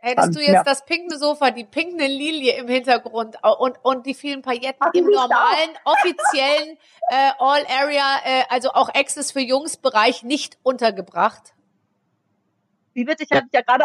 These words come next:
Speaker 2: leider akustisch nicht verstanden.
Speaker 1: Hättest
Speaker 2: Kannst
Speaker 1: du,
Speaker 2: du's noch mal sagen?
Speaker 1: hättest du in
Speaker 2: Shit.
Speaker 1: deinem normalen, ähm, Wohnbereich jetzt, wo auch die Jungs Zutritt haben, dieses Sofa wahrscheinlich nicht hinstellen dürfen, oder?
Speaker 2: Gott sei Dank sind meine Männer, äh, durchaus metrosexuell orientiert und, ähm,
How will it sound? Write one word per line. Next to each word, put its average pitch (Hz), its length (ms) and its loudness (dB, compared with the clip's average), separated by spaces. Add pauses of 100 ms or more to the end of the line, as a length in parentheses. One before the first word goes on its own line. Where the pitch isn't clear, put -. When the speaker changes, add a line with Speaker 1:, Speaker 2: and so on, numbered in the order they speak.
Speaker 2:
leider 349 380 4
akustisch 415 520 -6
nicht 349 100 -18
verstanden. 349 460 0
Speaker 1:
Hättest 269 260 -2
Speaker 2:
Kannst 311 120 0
Speaker 1:
du, 302 60 -6
Speaker 2:
du's 302 80 -4
noch 311 100 0
mal 339 160 0
sagen? 339 340 4
Speaker 1:
hättest 269 380 -6
du 294 80 -10
in 262 100 -4
Speaker 2:
Shit. 240 80 -4
Speaker 1:
deinem 247 160 2
normalen, 233 680 2
ähm, 226 380 -4
Wohnbereich 247 600 2
jetzt, 240 220 0
wo 220 100 -4
auch - 180 0
die 214 120 -20
Jungs 247 300 0
Zutritt 240 400 -6
haben, 220 420 2
dieses 240 300 -6
Sofa 233 320 2
wahrscheinlich 214 420 -2
nicht 220 160 -10
hinstellen 170 480 -8
dürfen, 151 320 -14
oder? 180 300 -10 (760)
Speaker 2:
Gott 247 320 2
sei 349 120 0
Dank 349 160 -2
sind 302 200 -4
meine 277 420 2
Männer, 269 380 0
äh, 233 180 2
durchaus 262 480 -2
metrosexuell 214 880 0
orientiert 175 640 0
und, 220 360 0
ähm, 220 360 2